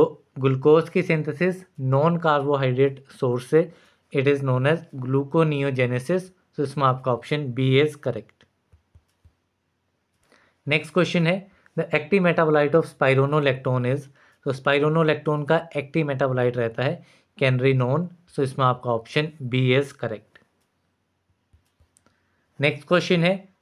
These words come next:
the power house of cell is, so power house of cell किसे कहा जाता है? So it is mitochondria। एटीपी की सिंथेसिस में इन्वॉल्व रहता है, that is, that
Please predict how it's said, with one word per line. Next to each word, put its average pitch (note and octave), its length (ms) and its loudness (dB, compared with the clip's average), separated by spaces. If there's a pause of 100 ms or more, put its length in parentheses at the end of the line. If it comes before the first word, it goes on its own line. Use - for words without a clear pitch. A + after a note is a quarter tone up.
the C#3+ 120 4 (120)
power D3+ 240 4
house D#3+ 240 2
of D#3+ 160 0
cell C#3 240 2
is, C#3+ 180 4 (460)
so C#3 60 -2 (120)
power D3 220 4
house D3 220 2
of D3+ 180 0
cell C#3 200 0
किसे C#3 280 -2
कहा B2+ 180 2
जाता B2 260 -2
है? E3+ 220 -4 (280)
So C3 100 0
it A#2 60 -2
is D3+ 280 2
mitochondria। C#3 920 2 (500)
एटीपी D3 420 2
की D#3 100 0
सिंथेसिस D3 640 -6
में D3+ 120 -2
इन्वॉल्व C#3 340 0
रहता C3+ 240 0
है, F3 180 -4 (360)
that C3 140 2
is, C#3+ 200 4 (560)
that C3 160 2